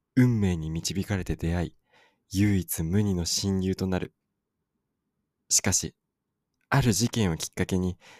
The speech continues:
それぞれの宿命に切り裂かれる二人は、やがて究極の選択を迫られることになるのだっ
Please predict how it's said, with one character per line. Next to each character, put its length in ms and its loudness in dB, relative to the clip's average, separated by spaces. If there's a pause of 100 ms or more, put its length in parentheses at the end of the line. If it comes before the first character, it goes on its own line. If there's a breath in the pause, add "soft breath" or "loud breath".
(140 loud breath)
そ 160 2
れ 80 8
ぞ 140 0
れ 100 -4
の 140 -10
宿 340 0
命 240 4
に 200 -2 (640)
切 160 0
り 40 6
裂 160 0
か 140 -2
れ 100 2
る 220 -2 (320)
二 220 -4
人 120 -2
は、 140 -6 (580)
や 140 2
が 100 0
て 260 -4 (400 soft breath)
究 260 2
極 260 0
の 100 2
選 220 -2
択 280 -2
を 80 4
迫 300 2
ら 100 4
れ 120 2
る 100 0
こ 160 -8
と 120 2
に 100 2
な 140 2
る 100 2
の 80 0
だ 100 -8
っ 60 -12